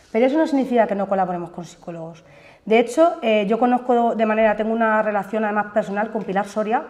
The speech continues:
que no sé si la conoceréis, que trata sobre todo a mujeres con, eh, tumores mamarios.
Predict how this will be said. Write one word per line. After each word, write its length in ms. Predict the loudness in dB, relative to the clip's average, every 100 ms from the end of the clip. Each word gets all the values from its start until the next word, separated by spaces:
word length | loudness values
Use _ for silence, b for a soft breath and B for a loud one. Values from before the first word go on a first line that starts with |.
| -10
que 80 | -8
no 80 | -6
sé 80 |
si 40 | -6
la 80 | -4
conoceréis, 560 | -6 -6 -4 -4 -4 B B B B
que 460 | 0 0 -2 -8 -2
trata 180 | 0 2
sobre 200 | 0 0
todo 160 | 2
a 40 | 2
mujeres 380 | 2 -2 -2
con, 640 | -2 -2 -2 -4 -6 -10 -10
eh, 180 | -6 -6
tumores 280 | -4 -4 -4
mamarios. 500 | -2 -2 0 -4